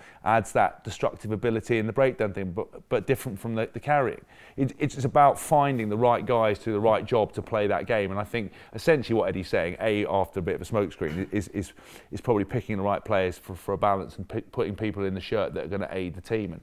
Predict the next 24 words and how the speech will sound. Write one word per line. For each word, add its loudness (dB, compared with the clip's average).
it -20
doesn't 2
matter 4
what 2
number -2
you've -2
got -2
in -6
your -4
back, 0
'cause 2
it 4
doesn't 6
now. -2
You -2
know, 2
some 0
of 2
the 2
biggest 2
jacklers 2
on -2
the 0
ball 2